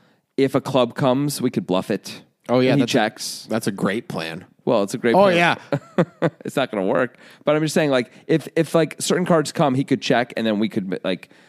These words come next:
Speaker 1: we could turn our hand into a bluff if he checks. 'Cause then if he checks, either we're already winning, it doesn't matter, or we're way behind. I mean, I guess that's always the case, right? We're really chopping.
Speaker 2: Yeah.
Speaker 1: But, um, but I think, I would think it would be a mistake if,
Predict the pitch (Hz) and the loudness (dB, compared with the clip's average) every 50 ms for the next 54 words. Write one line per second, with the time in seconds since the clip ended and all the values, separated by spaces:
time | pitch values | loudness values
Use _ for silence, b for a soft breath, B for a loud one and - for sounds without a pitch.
0 | b b b b 147 139 165 - - 160 147 139 131 135 131 120 117 110 - 120 | b b b b 0 0 0 0 2 2 4 4 2 2 2 2 2 2 2 2
1 | 107 95 85 95 95 90 85 87 80 - - 78 - - - - - - - - | 2 2 4 2 2 2 0 -2 -6 -6 -8 -6 -6 -6 -8 -8 -10 -18 -16 -16
2 | - - _ b b b b b b - 127 120 135 131 135 139 135 175 156 - | -16 -18 _ b b b b b b 0 2 2 2 2 2 2 2 0 2 2
3 | 208 185 208 - - - - b b b b b b b b b b b _ _ | 2 2 0 -2 -6 -10 -12 b b b b b b b b b b b _ _
4 | _ _ _ - 170 170 170 165 156 147 160 160 143 139 135 139 156 165 170 165 | _ _ _ 2 2 4 4 4 4 4 4 4 4 2 4 4 4 4 4 4
5 | 151 151 147 147 143 131 120 131 135 120 131 127 123 123 127 131 131 - 127 127 | 4 4 2 2 2 2 2 2 2 2 2 2 2 2 4 2 2 2 4 4
6 | 120 117 113 110 107 117 113 107 101 92 92 92 - - - - - - _ _ | 4 4 4 4 4 2 2 2 0 0 -2 -4 -6 -6 -10 -14 -16 -20 _ _
7 | - 120 127 127 131 127 117 107 - 95 80 64 - - - - - - - - | -4 -2 0 0 0 0 0 -2 -2 -2 -2 -2 -4 -6 -10 -10 -10 -10 -8 -6
8 | - 62 55 - - - - - - - - - - - 113 113 107 98 95 - | -6 -6 -6 -8 -12 -16 -18 -16 -12 -10 -10 -10 -6 -2 -2 0 0 0 0 0
9 | - 95 - - 123 117 110 - - B B B B B _ - 120 113 - - | 0 -2 0 0 0 0 0 -2 -4 B B B B B _ 0 0 0 0 0
10 | 123 120 117 117 117 117 143 147 147 156 143 - 220 208 185 - - 170 185 170 | 2 2 2 2 2 2 4 4 4 4 4 2 2 2 0 0 2 2 2 4
11 | 233 254 240 226 220 208 185 160 143 - - 165 170 - 170 139 | 2 2 2 4 4 4 4 2 2 2 2 2 2 0 -2 -4